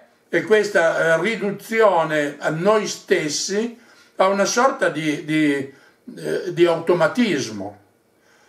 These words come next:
Una sorta di automatismo. Noi reagiamo, facciamo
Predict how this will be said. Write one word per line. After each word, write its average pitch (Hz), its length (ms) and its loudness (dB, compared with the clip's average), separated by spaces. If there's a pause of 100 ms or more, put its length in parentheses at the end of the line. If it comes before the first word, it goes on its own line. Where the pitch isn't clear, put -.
(440)
Una 180 160 0
sorta 247 360 2
di 170 140 -2
automatismo. 160 960 -2
Noi 202 220 4
reagiamo, 165 760 0
facciamo 143 800 -2